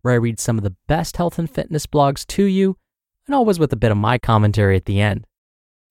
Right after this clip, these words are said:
Now, it is Wednesday, which means it's the middle of the week, so we may need that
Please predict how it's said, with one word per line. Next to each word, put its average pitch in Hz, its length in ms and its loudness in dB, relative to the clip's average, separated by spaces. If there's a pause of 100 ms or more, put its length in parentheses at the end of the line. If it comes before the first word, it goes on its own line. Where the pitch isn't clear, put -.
(180)
Now, 113 160 2
it 147 80 4
is 165 180 2
Wednesday, 160 720 2
which 139 180 -2
means 107 240 -2
it's 95 140 -8
the - 80 -10
middle 117 240 0
of 107 80 -2
the 107 100 -2
week, 175 320 -2
so - 160 -2
we 143 140 0
may 185 180 0
need 190 220 0
that 151 240 0